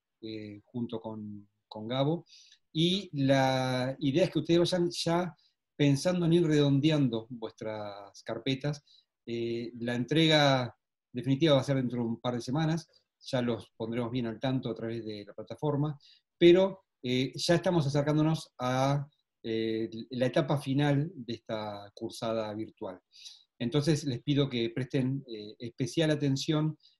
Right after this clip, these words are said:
a las tareas que están haciendo, a las carpetas que van preparando, y que, eh, este es el momento de, eh, comentarnos y,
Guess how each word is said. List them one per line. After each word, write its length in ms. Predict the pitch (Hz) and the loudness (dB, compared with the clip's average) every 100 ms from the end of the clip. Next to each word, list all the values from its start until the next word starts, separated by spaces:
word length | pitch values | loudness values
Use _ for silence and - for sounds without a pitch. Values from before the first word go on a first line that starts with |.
| _ - | _ -6
a 760 | 117 117 117 117 117 117 117 120 | -2 0 0 0 -2 -2 -4 -6
las 320 | 123 113 107 | -6 -6 -8
tareas 260 | - 117 151 | -6 0 0
que 60 | |
están 140 | 135 147 | 0 -2
haciendo, 640 | 143 180 180 180 180 - 113 | 0 -2 0 0 0 0 -6
a 320 | 107 107 107 | -10 -10 -8
las 120 | 110 - | -10 -8
carpetas 360 | 110 - 147 | -8 -6 0
que 80 | 143 | 0
van 80 | 143 | 0
preparando, 580 | 139 147 165 165 175 - - - _ _ | -2 -2 0 0 -2 -4 -16 -20 _ _
y 180 | 156 165 | -2 -2
que, 360 | 180 185 190 185 | 0 2 2 0
eh, 400 | 139 123 120 - | -4 -2 -2 0
este 160 | 143 | 0
es 80 | 147 | 0
el 80 | 151 | 2
momento 580 | 143 165 165 165 165 - _ _ | 4 4 2 2 -2 -4 _ _
de, 520 | 113 117 127 139 143 220 _ 123 | -8 -2 0 2 0 -4 _ -14
eh, 540 | 104 101 98 98 95 _ _ | -14 -14 -16 -20 -20 _ _
comentarnos 1000 | - 110 117 156 156 160 160 160 - - | -8 -4 -2 0 2 2 0 -2 -4 -14
y, 560 | 117 104 101 98 92 | -14 -14 -14 -16 -20